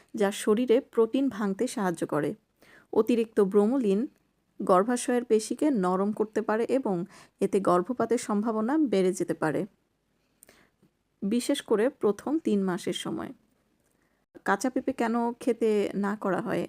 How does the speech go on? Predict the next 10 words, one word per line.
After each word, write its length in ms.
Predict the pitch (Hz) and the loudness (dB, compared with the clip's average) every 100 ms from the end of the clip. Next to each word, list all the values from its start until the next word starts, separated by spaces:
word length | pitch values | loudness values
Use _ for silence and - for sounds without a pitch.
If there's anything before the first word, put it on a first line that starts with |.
| - | -4
এই 180 | 196 220 | -4 -2
কারণ 340 | 185 190 247 | -2 -2 -4
হিসেবে 460 | 262 - 190 190 190 | -6 -4 -4 -2 -2
আমরা 220 | 185 180 | -2 -4
দেখতে 300 | 175 180 - | -4 -4 -4
পারি, 380 | 202 185 170 254 - - _ _ | -2 -2 -2 -4 -8 -20 _ _
কাঁচা 260 | - 202 262 | -2 0 0
পেঁপেতে 500 | 269 269 269 202 240 | 0 0 0 0 0
ল্যাটেক্স 560 | 233 185 190 247 - 226 | 0 0 -2 -4 -2 -2
এবং 300 | 208 202 | -2 -4